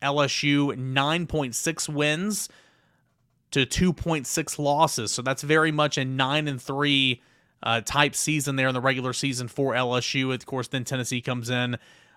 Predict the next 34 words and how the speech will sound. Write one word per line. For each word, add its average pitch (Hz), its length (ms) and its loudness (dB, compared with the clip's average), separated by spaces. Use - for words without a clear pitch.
uh, 110 280 2
as 110 140 -4
I 120 80 2
mentioned, 120 340 -4
eight 123 140 -2
point 120 200 -4
two 123 120 -2
to 113 60 -6
three 120 200 -4
point 113 240 -4
nine. 120 260 2
Behind 202 320 6
Tennessee, 202 400 2
the 147 120 -6
fifth 214 280 2
place 175 260 2
in 156 60 -4
the 156 120 2
S 147 140 0
E 151 60 -2
C 165 160 2
would 156 100 4
be 147 100 4
Ole 160 200 2
Miss, 156 240 0
seven 160 240 0
point 147 240 -4
six 180 240 -4
wins 151 280 -2
to 135 80 -4
four 147 200 0
point 139 220 -4
four 160 200 2
losses. 143 520 2